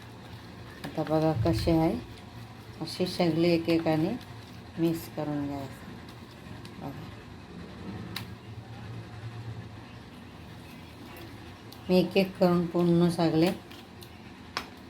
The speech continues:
मसाला लावून ठेवलेला आहे. आता आपण याला काय करू, त्याला झाकण मारून अर्धा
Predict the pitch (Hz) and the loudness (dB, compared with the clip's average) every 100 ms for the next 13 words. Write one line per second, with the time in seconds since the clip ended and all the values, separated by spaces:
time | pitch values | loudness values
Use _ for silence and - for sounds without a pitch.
0 | - - - 170 185 170 165 180 214 - | -14 -8 4 4 8 10 12 10 4 -8
1 | - - - - - - - - 170 170 | -16 -16 -16 -16 -16 -16 -8 4 8 10
2 | 180 185 175 156 160 160 175 254 - - | 8 8 8 8 8 8 6 2 -6 -14
3 | - - - - - - - - - - | -14 -16 -16 -16 -16 -18 -18 -16 -14 -10
4 | - 165 - 180 175 175 175 170 170 170 | 2 2 6 4 6 6 8 8 6 4
5 | 170 165 165 160 233 - - - - - | 4 4 4 4 2 -4 -16 -16 -16 -16
6 | - - - - - - - - 165 160 | -16 -16 -18 -16 -16 -16 -16 0 6 8
7 | 175 240 - - - - - - - - | 8 4 -8 -16 -16 -16 -16 -16 -16 -16
8 | - - - - 156 - 185 185 175 165 | -16 -16 -8 0 0 2 4 8 8 8
9 | 160 180 247 - - - - - - - | 8 4 -2 -8 -14 -14 -14 -14 -14 -14
10 | - - - - - - - 170 160 165 | -14 -14 -14 -14 -14 -14 -6 -2 0 2